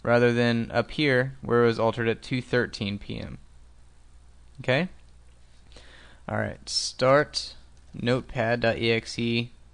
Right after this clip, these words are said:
Oh, forgot. A D S notepad dot E X E colon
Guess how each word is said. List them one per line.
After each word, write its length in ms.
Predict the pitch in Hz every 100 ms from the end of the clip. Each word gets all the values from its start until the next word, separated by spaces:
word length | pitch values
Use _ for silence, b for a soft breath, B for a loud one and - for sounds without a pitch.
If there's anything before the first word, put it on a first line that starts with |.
| - - - -
Oh, 140 | - - - - - - - - - -
forgot. 460 | - - 98 - - - - - - - - - - - b b b b b -
A 140 | 113
D 160 | 113 117
S 420 | 117 113 - - -
notepad 560 | 117 123 - 127 113
dot 140 | 113 101
E 140 | 117
X 220 | 113 - 123
E 200 | 117 113
colon 680 | - 117 117 117 113 113